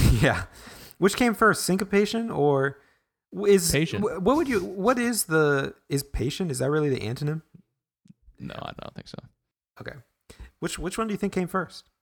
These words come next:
Speaker 1: That's the real chicken or the egg
Speaker 2: I
Speaker 1: thing,
Speaker 2: mean
Speaker 1: because how could it be syncopated if you don't even have patient? <laughs> Sync, sync-
Speaker 2: Yeah. I think, I mean, I think
Speaker 1: sync.
Speaker 2: this is, this is one of those, like,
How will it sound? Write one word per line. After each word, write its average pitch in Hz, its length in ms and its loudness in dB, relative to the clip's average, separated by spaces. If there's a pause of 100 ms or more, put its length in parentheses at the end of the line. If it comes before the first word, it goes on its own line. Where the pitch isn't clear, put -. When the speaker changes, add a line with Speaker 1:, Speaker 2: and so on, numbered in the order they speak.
(300)
Speaker 1:
That's 160 240 -2
the 101 60 -6
real 95 200 -6
chicken 110 280 -10
or 98 40 -6
the 101 140 -6
egg 123 100 -4
Speaker 2:
I 139 40 2
Speaker 1:
thing, 165 80 6
Speaker 2:
mean 196 160 8
Speaker 1:
because 139 320 0
how 160 140 2
could 170 120 0
it 147 60 -2
be 135 100 0
syncopated 113 560 2
if 107 160 -2
you 117 60 -2
don't 113 120 -2
even 107 140 -4
have 113 380 -6
patient? - 340 -2 (160)
<laughs> - 180 -20
Sync, 120 220 -4
sync- - 380 -2
Speaker 2:
Yeah. - 240 -12 (240)
I 165 100 2
think, 190 240 2
I 165 80 4
mean, 170 160 2
I 156 80 4
think 170 160 2
Speaker 1:
sync. 170 120 4
Speaker 2:
this 151 120 0
is, 139 240 0
this 139 220 -2
is 139 100 0
one 143 220 2
of 135 40 4
those, 131 220 4
like, 117 320 0